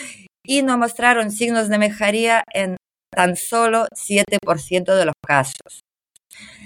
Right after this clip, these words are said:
También en el año mil novecientos setenta y cinco,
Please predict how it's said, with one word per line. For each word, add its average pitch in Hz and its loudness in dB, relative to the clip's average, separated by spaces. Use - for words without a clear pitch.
También 247 0
en 202 0
el 185 0
año 254 2
mil 269 2
novecientos 247 0
setenta 220 0
y 226 0
cinco, 240 -2